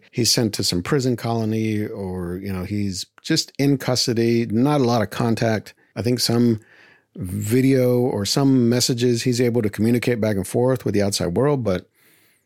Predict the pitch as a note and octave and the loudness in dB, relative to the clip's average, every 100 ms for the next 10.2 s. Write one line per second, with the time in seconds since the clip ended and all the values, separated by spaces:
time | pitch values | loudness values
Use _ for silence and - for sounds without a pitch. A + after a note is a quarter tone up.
0 | _ _ _ B2 D3+ D3 - C#3 A#2 B2 | _ _ _ 2 2 2 0 2 2 2
1 | A#2+ A2 G2+ - A#2+ G#2 - - G2+ F#2 | 2 2 -2 -2 0 0 0 0 -2 -2
2 | F#2+ F2 D#2 - - - _ _ _ _ | -4 -4 -8 -12 -18 -20 _ _ _ _
3 | _ _ _ _ - G2 A2+ A#2+ A2 F2+ | _ _ _ _ -8 -4 0 2 2 0
4 | G2+ B2 G2+ F#2 - - - - G2 F#2 | 2 4 4 2 0 -4 -4 -2 -2 0
5 | G2 F#2 G#2 F#2 - - - _ _ _ | 0 0 -2 -4 -6 -12 -18 _ _ _
6 | _ _ _ _ _ _ _ _ _ _ | _ _ _ _ _ _ _ _ _ _
7 | _ _ _ _ _ _ _ _ _ - | _ _ _ _ _ _ _ _ _ 0
8 | B2+ B2 C3 A#2 A#2 C3+ A2+ G#2 G2+ G2+ | 2 4 2 2 2 2 2 0 -2 -4
9 | _ _ _ _ _ - A2+ - A#2 A2 | _ _ _ _ _ -4 -2 0 0 2
10 | D#3 | 2